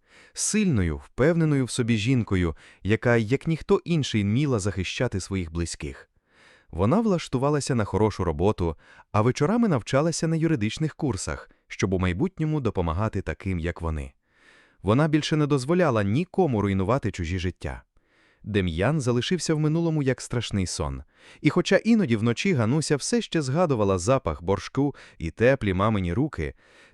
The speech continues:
тепер її спогади були не про біль, а про любов.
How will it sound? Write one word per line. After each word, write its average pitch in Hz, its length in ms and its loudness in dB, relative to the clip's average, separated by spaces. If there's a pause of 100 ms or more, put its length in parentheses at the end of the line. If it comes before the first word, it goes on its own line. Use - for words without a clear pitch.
тепер 185 320 2
її 127 240 2
спогади 147 460 2
були 127 200 2
не 123 120 2
про 113 160 0
біль, 107 340 -4 (200)
а 87 100 -4
про 90 180 -2
любов. 87 440 0